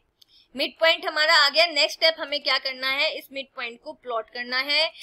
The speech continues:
पीएलटी डॉट प्लॉट, पीएलटी डॉट प्लॉट, प्लॉट में आप क्या पास करोगे, मिड पॉइंट को पास करोगे, मिड वैल्यू को, और आप X की,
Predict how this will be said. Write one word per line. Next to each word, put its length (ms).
पीएलटी 800
डॉट 480
प्लॉट, 480
पीएलटी 420
डॉट 340
प्लॉट, 400
प्लॉट 320
में 80
आप 220
क्या 120
पास 280
करोगे, 280
मिड 320
पॉइंट 260
को 100
पास 300
करोगे, 420
मिड 220
वैल्यू 260
को, 240
और 320
आप 320
X 220
की, 220